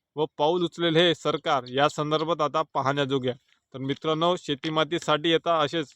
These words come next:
महत्त्वपूर्ण व्हिडिओ आपण आपल्या चॅनलमार्फत घेऊन, घेऊन येत असतो. त्यामुळे चॅनल नवीन असाल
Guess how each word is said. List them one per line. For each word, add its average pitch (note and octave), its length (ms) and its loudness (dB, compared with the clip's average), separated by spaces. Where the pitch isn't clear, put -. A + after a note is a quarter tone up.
महत्त्वपूर्ण D#3+ 600 0
व्हिडिओ D#3+ 280 4
आपण D#3 340 2
आपल्या D3+ 340 -2
चॅनलमार्फत D3 580 -2
घेऊन, D3+ 260 2
घेऊन C#3 320 -2
येत D#3+ 380 2
असतो. D3 320 -2
त्यामुळे D#3+ 440 2
चॅनल D#3 380 2
नवीन E3+ 380 4
असाल F3 300 2